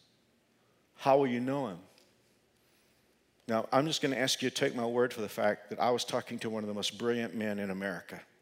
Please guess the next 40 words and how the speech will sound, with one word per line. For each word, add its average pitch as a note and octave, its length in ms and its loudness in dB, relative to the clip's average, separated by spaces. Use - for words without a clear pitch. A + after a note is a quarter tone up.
I'm C3 100 4
talking C3 360 2
to B2+ 120 0
a A2+ 60 4
guy A2+ 280 6
that G2+ 220 0
I A#2 160 2
am G#2+ 180 -2
so A#2+ 440 2
delighted G2+ 560 0
to F#2 40 -8
spend F#2+ 380 -4
two G#2+ 140 -4
and G2 80 -6
a F#2+ 40 -8
half G2+ 220 -8
hours F#2+ 340 -6
with, D#2+ 240 -14
because G2 300 -6
he A2 180 -6
was F2+ 160 -6
a E2+ 80 -10
business F2+ 400 -6
genius. - 680 -12
I'm B2+ 100 4
talking E3 360 0
to C#3 140 0
a C3+ 40 2
guy A#2 220 6
who's A#2 160 -2
made A2 160 -4
multiple A2 340 -2
trips - 300 -4
to E2+ 120 -6
Israel, G#2+ 300 -2
who G2+ 140 -8
knows G#2 320 -2
the F#2 80 -10
Jewish G#2+ 320 -2
history F2+ 420 -4